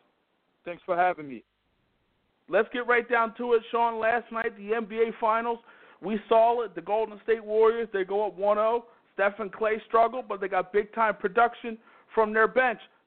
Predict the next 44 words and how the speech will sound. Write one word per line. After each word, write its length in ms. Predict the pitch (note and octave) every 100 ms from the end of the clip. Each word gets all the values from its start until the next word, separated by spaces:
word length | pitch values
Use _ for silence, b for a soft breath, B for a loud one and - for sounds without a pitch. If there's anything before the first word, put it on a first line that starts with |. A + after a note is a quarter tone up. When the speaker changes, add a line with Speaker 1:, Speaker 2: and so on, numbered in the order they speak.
| -
Speaker 2:
Talk 200 | B3 C4+
about 260 | C#4 C4+ C4
what 140 | D4 -
you 140 | D#4+ F4
saw 220 | B3 G3
last 320 | F#3 F3+ F3 F3
night. 280 | G3 D3+ A2 - _ _ _ - - _ _ _ -
Speaker 1:
Um, 240 | E3 E3+ F3+
it, 160 | G3+
it, 140 | G3+ G3+
it 20 | G#3+
was 160 | A3+ -
huge, 360 | A#3 B3+ F3+ -
man. 320 | F3 F#3+ F#3
I 60 |
mean, 260 | F3+ F#3 E3
being 280 | F#3 G#3 G#3
able 180 | G#3 F#3+
to 80 | F#3+
see 120 | - F#3
those 200 | F#3 D#3+
guys 240 | F3+ F3 D#3+
like, 240 | E3 D#3
um, 360 | E3 E3 D#3 C#3 _ -
like 140 | C#3 -
Sean 200 | F3+ E3+
Livingston 380 | F3 E3+ - D#3
have 220 | D#3+ D3+
a 40 | -
big 160 | E3
game 300 | - E3+ E3+
like 180 | E3 E3 -
that, 260 | E3 E3
and – 160 | C#3+ C3 - _ _ -
really 240 | D3 E3+ F3
being 240 | E3+ F3+
able 180 | F3 D#3
to 80 | D#3 -
see, 180 | E3+ E3+
um, 340 | D#3+ D#3 D3 C#3+
Steph 200 | - F3+ -
and 80 | D3
Klay 280 | F3 F3+ -
play 180 | F3